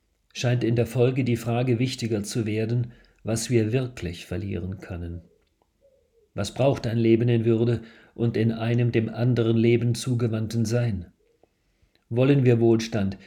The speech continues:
weiterhin nur materiell verstanden wissen oder zukünftig als Frieden? Frieden mit der Erde, Frieden mit dem Leben, Frieden untereinander,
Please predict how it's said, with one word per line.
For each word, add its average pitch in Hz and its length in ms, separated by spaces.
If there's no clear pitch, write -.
weiterhin 117 720
nur 120 120
materiell 117 540
verstanden 113 680
wissen 123 400
oder 117 240
zukünftig 120 680
als 113 240
Frieden? 95 560
Frieden 120 420
mit 120 140
der 120 140
Erde, 101 480
Frieden 123 460
mit 120 160
dem 117 140
Leben, 101 460
Frieden 127 440
untereinander, 123 1040